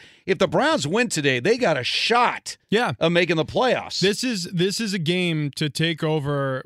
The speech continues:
Speaker 2: playoff polling position. This is, this is a huge game. It can't be understated.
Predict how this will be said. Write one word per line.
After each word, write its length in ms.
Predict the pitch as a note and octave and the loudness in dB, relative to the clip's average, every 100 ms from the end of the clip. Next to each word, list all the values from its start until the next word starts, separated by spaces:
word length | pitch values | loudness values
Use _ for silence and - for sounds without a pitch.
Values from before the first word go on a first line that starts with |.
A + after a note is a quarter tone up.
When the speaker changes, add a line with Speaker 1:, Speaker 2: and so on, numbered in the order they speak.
| - | -14
Speaker 2:
playoff 580 | - D#3+ F3+ F3 D#3+ - _ | -6 -2 0 0 -2 -8 _
polling 360 | E3 E3 F3 E3 | -4 -2 0 -2
position. 760 | D#3 C#3+ D#3+ - D#3+ D3+ D3 | -2 -2 -4 -2 -2 -2 -2
This 240 | C#3+ D#3+ F#3+ | -4 -4 -4
is, 140 | F3+ | -6
this 280 | D3+ F#3 - | -4 -4 -4
is 140 | A#3+ | -4
a 100 | B3+ | -2
huge 680 | G3+ - F#3 G#3 A3 G3 C#3 | -4 -4 -2 0 0 -2 -4
game. 360 | F3+ F#3+ F3 C#3 | -2 -2 -2 -4
It 100 | A#2+ | -2
can't 240 | E3 D#3+ | -2 -2
be 100 | F3+ | -2
understated. 680 | E3 D#3 C#3 F#3+ F#3+ D3 A#2+ | -2 -2 -2 -2 0 -2 -6